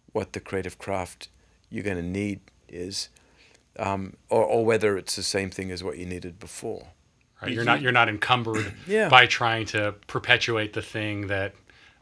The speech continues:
Speaker 2: um, is attached to the folklore that you've created
Speaker 1: Exactly.
Speaker 2: around yourself.
Speaker 1: Yeah, yeah, yeah.
Speaker 2: Yeah. How does your competitiveness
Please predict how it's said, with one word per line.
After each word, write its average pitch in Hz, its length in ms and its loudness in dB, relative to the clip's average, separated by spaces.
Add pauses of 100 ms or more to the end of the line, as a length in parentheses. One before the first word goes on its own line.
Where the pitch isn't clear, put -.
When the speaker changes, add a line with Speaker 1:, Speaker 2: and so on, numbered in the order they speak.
Speaker 2:
um, 98 180 -8
is 107 120 -8
attached 107 460 2
to 113 100 -2
the 101 100 -8
folklore 104 480 -4
that 95 180 -6
you've 107 80 -6
created 120 260 2
Speaker 1:
Exactly. 104 220 0
Speaker 2:
around 98 120 0
yourself. 143 380 0
Speaker 1:
Yeah, 143 260 -2
yeah, - 0 -
yeah. 135 280 -8 (260)
Speaker 2:
Yeah. 98 60 -14 (560)
How 156 120 6
does 170 160 4
your 151 100 2
competitiveness 107 1080 -2